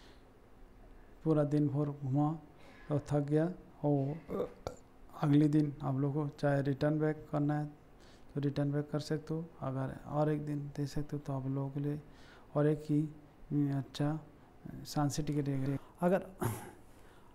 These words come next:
और एक दिन का time दे सकते हो घूमने के लिए तो और एक जगह, अच्छा जगह है घूमने, वो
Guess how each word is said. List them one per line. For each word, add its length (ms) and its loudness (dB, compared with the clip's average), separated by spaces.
और 140 6
एक 120 4
दिन 180 2
का 300 4
time 400 4
दे 140 2
सकते 300 2
हो 60 2
घूमने 340 2
के 60 0
लिए 160 4
तो 180 -2
और 160 4
एक 220 2
जगह, 380 2
अच्छा 240 2
जगह 280 4
है 160 2
घूमने, 400 0
वो 460 -4